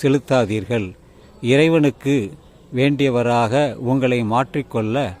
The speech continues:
அடிக்கடி மந்திரம் கூறி பகவானை மனதில் பூஜித்து பழக வேண்டும்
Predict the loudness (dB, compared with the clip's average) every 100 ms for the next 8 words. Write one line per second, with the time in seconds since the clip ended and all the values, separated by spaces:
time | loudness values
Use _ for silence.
0 | -20 -20 -4 0 0 0 0 2 0 -2
1 | -10 -20 -20 -20 -14 -2 0 4 4 2
2 | 0 -2 0 0 -2 -6 -16 -14 -2 0
3 | 2 2 2 0 -2 -2 -2 -2 -4 -4
4 | -4 -2 -6 -4 -2 -2 -8 -20 -20 -20
5 | -20 -20 -2 0 0 0 -2 -2 -4 -4